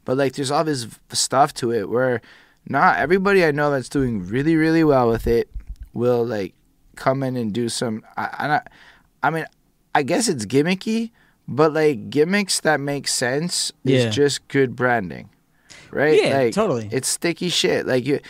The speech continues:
Speaker 1: like, I think that, like, not every time am I gonna put a speech, but there's certain songs and certain moments where it's like you wanna create, like, a segue, see, tying all the different things together so that, like,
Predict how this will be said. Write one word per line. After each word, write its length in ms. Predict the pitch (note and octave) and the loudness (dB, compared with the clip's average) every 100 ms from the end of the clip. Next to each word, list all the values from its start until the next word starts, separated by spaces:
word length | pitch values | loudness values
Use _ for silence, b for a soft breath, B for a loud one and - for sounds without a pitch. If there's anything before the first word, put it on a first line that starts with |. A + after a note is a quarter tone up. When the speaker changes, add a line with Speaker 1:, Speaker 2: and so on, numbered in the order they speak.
| B _ | B _
Speaker 1:
like, 160 | C#3+ | 2
I 140 | E3 D#3 | 4 4
think 320 | F#3+ F3 D3+ | 4 -2 0
that, 280 | D3+ D3 B2 | 4 4 4
like, 220 | C#3+ B2 | 0 0
not 240 | C3+ B2+ - | 0 0 2
every 320 | B2+ B2 B2+ | -2 0 -4
time 360 | - B2 C#3+ C#3+ | 0 2 2 0
am 160 | A#2+ | -2
I 80 | A2 | -4
gonna 240 | G#2+ A#2+ | -4 -6
put 200 | A2 A#2+ | -4 -4
a 40 | G#2+ | -4
speech, 440 | - - C#3 B2+ - | -6 -2 -2 -4 -4
but 140 | A2 | -4
there's 160 | G#2+ G#2 | -2 -4
certain 400 | - C3 A#2 A2+ | -2 -2 -2 -4
songs 560 | - A#2 B2+ B2 A#2 A2+ | -2 0 2 0 -4 -6
and 100 | G#2 | -4
certain 380 | C3 - A#2 | -4 -4 -6
moments 580 | A2+ B2 B2 B2 A2+ - | -4 -4 -4 -4 -4 -6
where 180 | G#2+ G#2+ | -4 -4
it's 160 | G2 - | -4 -4
like 180 | A2+ - | -4 -4
you 60 | |
wanna 260 | B2+ C3+ C3 | -4 -4 -6
create, 400 | - B2+ B2+ - B B B | -4 -2 -2 -6 B B B
like, 100 | B2 | -4
a 80 | B2 | -2
segue, 960 | - - - C3+ C3 B2 B2+ A2 G2 - B B B - - | -2 -2 0 0 0 0 0 0 -2 -6 B B B -4 -4
see, 460 | - - - C#3+ - - | -2 -2 -2 -4 -8 -12
tying 400 | - C#3 C3+ C3 | 0 0 0 -2
all 180 | B2 B2 | -2 -2
the 100 | A#2 | -2
different 420 | G2+ B2+ B2 A2 | -4 -2 -2 -4
things 300 | C3 B2 A#2 | -8 -8 -8
together 540 | - F#2 A2 C#3+ A#2+ A2 | -10 -4 -2 0 0 -2
so 180 | - | -2
that, 280 | A#2+ A#2 G2+ | -2 -2 -4
like, 340 | A2 G#2+ F#2 | -4 -4 -6